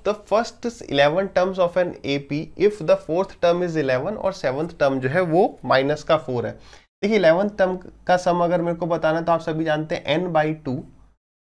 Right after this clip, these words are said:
फर्स्ट टर्म प्लस लास्ट टर्म या फिर टू ए प्लस n minus one d। हम यहाँ आखिरी टर्म नहीं निकालेंगे, सीधे टू ए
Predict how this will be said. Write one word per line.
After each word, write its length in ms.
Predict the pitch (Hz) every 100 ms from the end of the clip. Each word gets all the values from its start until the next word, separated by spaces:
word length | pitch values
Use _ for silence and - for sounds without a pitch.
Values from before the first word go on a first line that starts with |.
| _ _ -
फर्स्ट 360 | 208 220 - 202
टर्म 180 | 196
प्लस 300 | 202 202 202 160
लास्ट 340 | 151 156 -
टर्म 200 | 202 190
या 140 | 135
फिर 160 | 123 196
टू 220 | 202 135
ए 80 | 151
प्लस 240 | 165 180 185
n 120 | 175
minus 360 | 170 170 165
one 140 | 165 156
d। 80 | 160
हम 140 | 160
यहाँ 220 | 160 139
आखिरी 240 | 123 160 156
टर्म 180 | 160
नहीं 140 | 160 160
निकालेंगे, 480 | 147 131 135 180 196
सीधे 280 | 156 143 156
टू 260 | - 151
ए 80 | 139